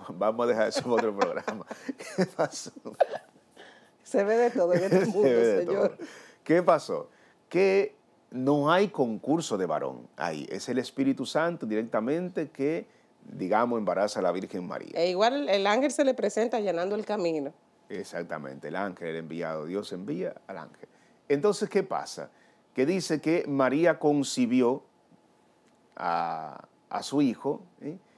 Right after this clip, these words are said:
Speaker 1: Y entonces dice que José, después que el ángel le dijo que la tomara por esposa porque el hijo del Espíritu Santo, ya él decide tomarla por esposa, se la lleva, y dice el texto, que ahí donde va el, el temita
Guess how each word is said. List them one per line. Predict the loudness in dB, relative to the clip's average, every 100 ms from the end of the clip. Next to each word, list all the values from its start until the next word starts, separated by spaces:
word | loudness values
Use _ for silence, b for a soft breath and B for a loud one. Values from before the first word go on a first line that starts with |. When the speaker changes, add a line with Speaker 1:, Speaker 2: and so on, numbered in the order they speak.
| b b _
Speaker 1:
Y | 2 2
entonces | 2 4 4 4 0 -4 -2
dice | -2 -2 0 -2
que | 0 -2 -2 -4
José, | -6 -4 0 0 0 -10 _ _
después | -12 -8 0 2 2
que | -2
el | 0
ángel | 0 0 -2 -2
le | 0
dijo | 0 -2 -2 -2
que | -2
la | -2
tomara | -4 -4 -2 -2
por | -2 -6
esposa | -6 -2 -2 0 -4
porque | -6 -8 -8 -6
el | -4
hijo | -4 -4 -4
del | -4
Espíritu | -6 -6 -6 -4
Santo, | -2 -2 -2 -6 -12 b b b
ya | -2 0
él | 0
decide | -2 0 0
tomarla | 2 2 2 2
por | 0
esposa, | 2 -4 -4
se | 0
la | 0
lleva, | 2 2 2
y | 0 0
dice | 0 -2 -2
el | -4
texto, | -6 -10 -8 -6
que | -4
ahí | -4
donde | -2 0
va | 0
el, | -2 -6
el | -10 -6
temita | -4 -4 -6 -8 -10